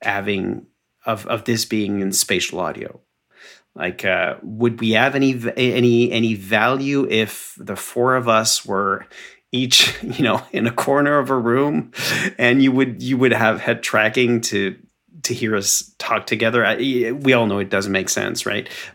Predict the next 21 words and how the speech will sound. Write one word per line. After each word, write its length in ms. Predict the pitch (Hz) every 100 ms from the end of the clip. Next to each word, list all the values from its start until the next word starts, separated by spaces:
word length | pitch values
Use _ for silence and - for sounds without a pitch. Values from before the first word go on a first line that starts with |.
| _ -
But 180 | 139 -
again, 440 | 165 180 185 127
you 100 | 135
know, 260 | 139 143 139
we're, 400 | 131 139 135 -
uh, 140 | 143
I 220 | - 143 143
see 220 | - 165
our 160 | 143
conversation 920 | 135 139 123 123 123 - 120 120 117 - - -
really 580 | 123 135 135 131 131
being 340 | 123 123 117 113
centered 640 | - 127 110 104 110 104 104
around 380 | 107 101 98 -
technology, 760 | - 117 117 107 107 110 - 123
and, 160 | 120
and 120 | 113
that's 400 | 95 90 - -
fine. 480 | - - - 135 -
That's 240 | - - -
great. 640 | - - 131 131 - -